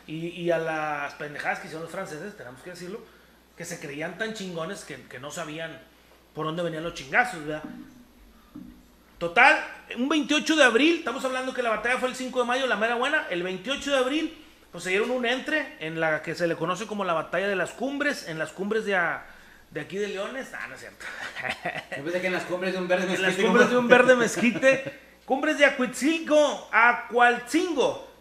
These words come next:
Speaker 2: Acualcingo, compadre.
Speaker 1: Sí, que está más o menos entre Veracruz y Puebla, compadre. Ahí Zaragoza lo agarró como entrenamiento para sus soldados, para que se dieran un primer entre, porque, como te digo, venían nuevecitos, muchos, apenas era su primer guerra,
Speaker 2: Se
Speaker 1: su
Speaker 2: aventaron
Speaker 1: primer
Speaker 2: interescuadras,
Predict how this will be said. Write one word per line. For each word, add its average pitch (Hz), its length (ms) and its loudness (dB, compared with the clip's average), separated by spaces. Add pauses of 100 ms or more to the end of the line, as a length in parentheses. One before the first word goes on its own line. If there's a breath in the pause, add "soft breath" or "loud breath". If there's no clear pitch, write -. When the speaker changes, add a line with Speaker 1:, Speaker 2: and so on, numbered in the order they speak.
(160)
Speaker 2:
Acualcingo, 175 640 -4
compadre. 185 300 -2
Speaker 1:
Sí, - 100 -8
que 220 80 0
está 214 220 6
más 269 160 2
o 285 40 0
menos 285 260 2
entre 240 220 0
Veracruz 208 440 0
y 247 60 -4
Puebla, 294 360 4
compadre. 220 300 -10 (420 loud breath)
Ahí 233 160 4
Zaragoza 285 760 10 (100)
lo 196 200 6
agarró 196 440 4
como 254 380 -2
entrenamiento 180 680 -2
para 214 140 -4
sus 196 140 -8
soldados, 214 420 2 (800)
para 143 160 -2
que 165 80 -6
se 156 140 -6
dieran 196 240 4
un 233 120 -2
primer 247 280 2
entre, 240 340 0
porque, 190 680 -6
como 147 180 -12
te 151 120 -12
digo, 202 420 -6
venían 151 340 -6
nuevecitos, 190 580 -6
muchos, 190 540 -10 (340 soft breath)
apenas 170 480 -4
era 196 140 -4
su 180 140 -12
primer 170 320 -10
guerra, 190 300 -6
Speaker 2:
Se 214 40 -8
Speaker 1:
su 208 60 -8
Speaker 2:
aventaron 180 320 -4
Speaker 1:
primer 233 160 -2
Speaker 2:
interescuadras, 196 360 0